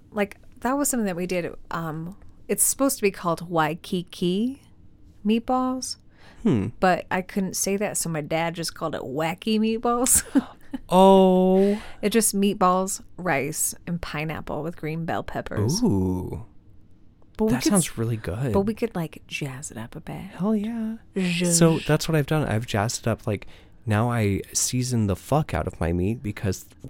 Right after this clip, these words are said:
Speaker 2: what the
Speaker 1: <laughs> You're
Speaker 2: fuck, white
Speaker 1: supposed to.
Speaker 2: people? You're supposed to season your goddamn meat, and that means more than salt and pepper.
Speaker 1: <laughs> Correctamundo.
Speaker 2: Get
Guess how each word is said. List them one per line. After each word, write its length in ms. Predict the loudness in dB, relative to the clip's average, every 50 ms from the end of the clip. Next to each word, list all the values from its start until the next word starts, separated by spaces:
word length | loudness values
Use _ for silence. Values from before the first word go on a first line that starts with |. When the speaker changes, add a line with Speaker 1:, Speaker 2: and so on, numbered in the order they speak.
| -10 -4
Speaker 2:
what 120 | 0 4
the 60 | 6 6
Speaker 1:
<laughs> 60 | 6 6
You're 180 | 6 6 6 8
Speaker 2:
fuck, 200 | 8 8 8 10
white 100 | 10 10
Speaker 1:
supposed 220 | 10 10 10 8
to. 40 | 8 6 8 8
Speaker 2:
people? 260 | 8 8 6 4 2 2
You're 180 | 4 6 6 6
supposed 500 | 6 4 2 4 6 6 6 6 6 6
to 60 | 4
season 460 | 4 4 6 6 6 6 6 6 4
your 120 | 4 4 4 4
goddamn 680 | 4 4 4 4 4 4 4 6 6 6 4 4 6 6
meat, 240 | 8 8 6 6
and 180 | 4 4 4 4
that 140 | 4 4 4
means 200 | 2 2 2 4
more 160 | 4 4 6
than 200 | 6 4 4 4
salt 240 | 4 4 4 4 4
and 100 | 2 2
pepper. 560 | 6 6 6 8 8 10 8 10 8 6 4 2 0
Speaker 1:
<laughs> 80 | 4 6
Correctamundo. 920 | 6 6 8 6 4 4 4 2 2 4 2 4 4 4 2 2 2 2
Speaker 2:
Get 200 | 4 4 4 4